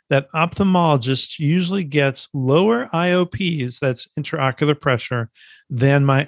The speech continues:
eye care findings." So the eye care device, which is actually, a, in my mind, it's a good device, it is used to measure the pressure of your eye. So let me read you the responses <laughs> to,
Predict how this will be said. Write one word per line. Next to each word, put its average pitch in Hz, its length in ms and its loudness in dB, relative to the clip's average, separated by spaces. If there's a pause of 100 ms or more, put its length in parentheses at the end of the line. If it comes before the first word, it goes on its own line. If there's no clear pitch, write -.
eye 131 140 2
care 123 260 -2
findings." 113 640 -6 (300)
So 170 160 2
the 165 180 0
eye 185 160 4
care 175 220 2
device, 135 640 0
which 165 180 -2
is 143 180 -2
actually, 147 560 -2
a, 117 60 -4 (460)
in 127 160 2
my 135 160 4
mind, 120 240 0
it's 113 160 -8
a 110 120 -8
good 127 100 2
device, 117 480 -2 (460)
it 147 140 2
is 123 180 2
used 151 300 2
to 151 80 -2
measure 131 420 -2
the 120 140 -8
pressure - 380 -6
of 113 180 -4
your 117 160 -4
eye. 104 280 -6 (1000)
So - 140 2
let 262 140 4
me 254 120 4
read 190 320 4
you 127 420 4 (180)
the 131 360 2
responses 147 1000 -2
<laughs> - 60 -20
to, 151 340 0